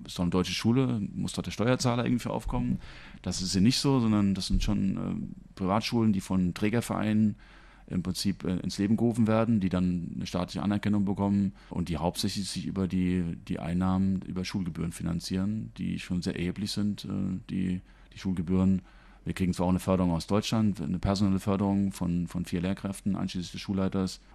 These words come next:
und auch einen, einen gewissen finanziellen Betrag, aber der Hauptteil der Finanzierung liegt auf den Schulgebühren, um, äh, die ganzen, ganzen Kosten zu bestreiten, wie Gebäude. Man muss ja eine komplette Schule mit einem kompletten Apparat unterhalten.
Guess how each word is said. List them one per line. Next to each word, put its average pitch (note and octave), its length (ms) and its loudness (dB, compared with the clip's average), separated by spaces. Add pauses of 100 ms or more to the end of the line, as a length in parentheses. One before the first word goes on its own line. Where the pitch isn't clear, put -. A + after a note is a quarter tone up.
und F2+ 160 -2
auch D#2+ 140 0
einen, E2+ 800 -2
einen - 140 -8
gewissen F2 260 -4
finanziellen G2+ 460 2
Betrag, F#2+ 480 0 (220)
aber E2 280 2
der D#2+ 180 0
Hauptteil E2+ 540 -2 (180)
der E2+ 100 -6
Finanzierung E2 580 -4
liegt D#2 180 -6
auf - 100 -8
den D#2+ 120 -4
Schulgebühren, D#2 560 -8 (100)
um, E2 240 -6
äh, - 40 -6 (280)
die E2 80 -10
ganzen, E2 440 -4 (340)
ganzen D#2+ 260 -8
Kosten E2 300 -6
zu - 100 -10
bestreiten, D2 480 -6
wie D2+ 80 -10
Gebäude. D#2 560 -4 (460)
Man D#2+ 120 -4
muss D#2+ 120 -6
ja E2 60 -2
eine D#2 80 -4
komplette E2+ 260 -6
Schule E2+ 320 0 (480)
mit - 160 -8
einem F#2 100 -14
kompletten - 380 -6
Apparat D#2+ 340 -4
unterhalten. D#2+ 460 -6